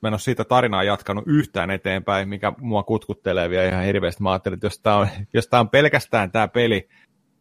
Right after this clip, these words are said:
sen sivutehtävinä ja tällaisia minipeleinä näin hyvä, niin että mitä se tulee vielä tarjoaa mulle sitten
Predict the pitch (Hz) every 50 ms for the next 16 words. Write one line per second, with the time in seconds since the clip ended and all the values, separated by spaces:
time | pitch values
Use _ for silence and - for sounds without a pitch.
0 | _ _ _ _ - - 117 110 98 - - 156 165 151 151 127 - 110 104 98
1 | - - 104 95 95 95 92 92 92 - - 101 95 98 101 101 98 - 110 104
2 | 101 - - 123 123 135 139 135 123 113 - - 101 92 87 80 76 76 76 76
3 | 71 - - - 98 107 127 135 135 131 120 107 98 92 90 - 80 90 92 82
4 | - 62 57 - _ _ _ _ _ _ _ _ _ _ _ _ _ _ _ -
5 | - - _ _ _ _ _ _ _ _ - 90 87 85 - 95 107 113 107 120
6 | 101 101 - - 95 95 92 90 90 92 90 92 - 110 110 107 107 95 90 85
7 | 82 87 87 90 90 82 - - 98 - - 85